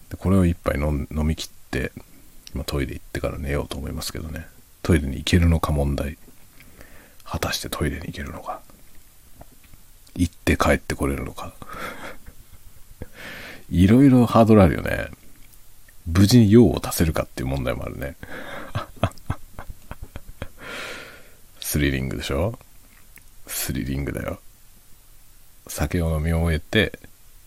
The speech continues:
ね、トイレに行って、あと寝るという。トイレに行って寝るというだけですよ。たったそれだけのことがね、こんなにスリリング。いいですね。楽しいですね。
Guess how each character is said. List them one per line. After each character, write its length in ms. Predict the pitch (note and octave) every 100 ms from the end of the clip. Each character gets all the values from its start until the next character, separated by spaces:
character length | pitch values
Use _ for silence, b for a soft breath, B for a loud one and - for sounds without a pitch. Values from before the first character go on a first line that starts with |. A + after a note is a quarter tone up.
| -
ね、 160 | E2+ G#2 - - - - - -
ト 140 | D2+
イ 60 | D2
レ 100 | C2
に 60 |
行 80 | C2
っ 20 |
て、 140 | - C#2
あ 80 | C#2
と 100 | C2
寝 140 | C2+
る 140 | C#2
と 100 | C#2
い 100 | A#1
う。 80 | - - - - - - - -
ト 160 | - F2+
イ 40 |
レ 100 | D2
に 80 | C2+
行 40 |
っ 40 | -
て 140 | -
寝 140 | C#2 D2+
る 140 | G2
と 80 | D#2+
い 60 |
う 20 | C#2
だ 140 | D2+
け 80 | F#2
で 80 | D#2
す 80 |
よ。 180 | - - - - - - - B B B B B B B B - - - - -
た 100 | -
っ 40 | -
た 100 | -
そ 160 | F2+ F#2+
れ 60 | F#2
だ 100 | F2+
け 100 | E2+
の 100 | D#2
こ 100 | D2
と 100 | D2
が 100 | -
ね、 220 | B1 C#2+ - - - - - -
こ 200 | - -
ん 120 | D2+ E2+
な 100 | E2
に 120 | D#2
ス 140 | -
リ 100 | C2+
リ 120 | B1 B1+
ン 60 |
グ。 180 | B1 - - - b b b - - - - - - - - - - - - -
い 220 | - B2+
い 40 | -
で 120 | -
す 200 | - -
ね。 640 | - - - D#2+ D2+ D#2 -
楽 260 | - D2 -
し 120 | D#2+
い 40 |
で 100 | C2+
す 140 | - -
ね。 260 | - -